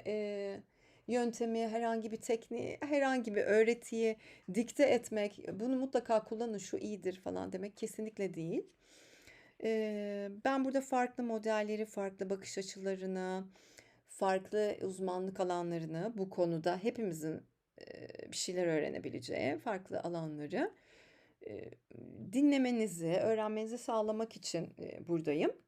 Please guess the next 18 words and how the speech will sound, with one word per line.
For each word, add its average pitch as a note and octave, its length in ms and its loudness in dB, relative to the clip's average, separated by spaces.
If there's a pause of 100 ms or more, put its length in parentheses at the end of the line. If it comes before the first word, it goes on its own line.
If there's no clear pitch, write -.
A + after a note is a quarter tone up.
(580)
Bir D#4+ 80 8
sonraki F#4 480 6
bölümde, C#4+ 640 8 (180)
e, A3 340 2
çok C4+ 220 0
tatlı B3 340 2
bir C4+ 60 2
konuğum A#3 420 2
var. F3+ 200 10
Süreci G3 800 2
tamamen G3 420 0
yaşamış F#3 640 -2
ve F#3 60 6
yaşamakta F3 640 2
olan G#3 320 4
bizlerden F3+ 680 2
bir F3 100 -2
kadın. D#4 400 0